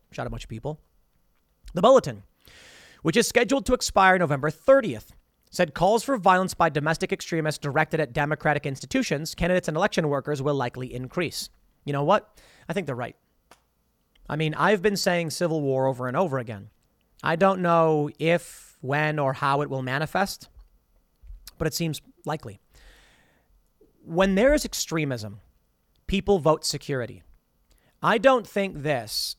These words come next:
is going to help Democrats at all. In fact, I think this is going to help Republicans. When people start getting violent, a Democrat coming out and being like, "Yo, th-, this hatred is bad," that's not gonna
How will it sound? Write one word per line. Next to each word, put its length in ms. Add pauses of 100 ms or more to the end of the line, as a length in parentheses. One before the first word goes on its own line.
is 300
going 240
to 60
help 200
Democrats 480
at 60
all. 140
In 60
fact, 220
I 60
think 160
this 100
is 80
going 180
to 60
help 160
Republicans. 640 (640)
When 220
people 340
start 280
getting 260
violent, 480 (880)
a 80
Democrat 580
coming 300
out 100
and 100
being 200
like, 240
"Yo, 240
th-, 160
this 180
hatred 360
is 140
bad," 520 (760)
that's 280
not 220
gonna 340